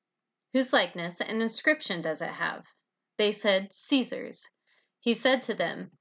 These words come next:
"Then render to Caesar the things that are Caesar's, and to God the things that are God's." And they were not able in the presence of the people to catch him in what he said, but marveling at his answer,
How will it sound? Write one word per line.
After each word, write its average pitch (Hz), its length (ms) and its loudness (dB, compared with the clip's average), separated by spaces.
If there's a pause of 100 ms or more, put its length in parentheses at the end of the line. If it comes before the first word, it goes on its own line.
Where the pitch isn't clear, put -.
(300)
"Then 208 260 4
render 240 340 6
to 330 180 -2
Caesar 196 480 2
the 180 140 -2
things 220 340 0
that 208 140 4
are 202 100 2
Caesar's, - 680 -4 (240)
and 220 160 0
to 247 120 2
God 220 380 6
the 277 80 2
things 208 340 0
that 190 120 2
are 180 120 4
God's." - 560 -4 (640)
And 214 120 2
they 208 100 6
were 208 120 6
not 233 260 4
able 190 360 4
in 190 100 0
the 190 80 0
presence 220 480 2
of 233 140 0
the 277 80 6
people 180 380 0
to 208 140 -8
catch 233 400 0
him 180 140 -4
in 170 140 -2
what 180 220 -2
he 196 120 -6
said, 180 480 -6 (260)
but 208 140 2
marveling 240 540 4
at 202 180 4
his 226 180 -4
answer, 170 600 -6